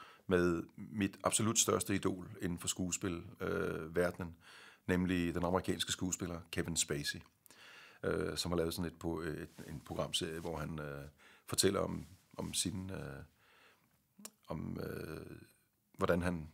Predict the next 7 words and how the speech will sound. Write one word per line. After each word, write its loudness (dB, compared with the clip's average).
øh, -8
hans 4
tilgang 6
til, -2
til, -2
øh, -6
skuespillet. -2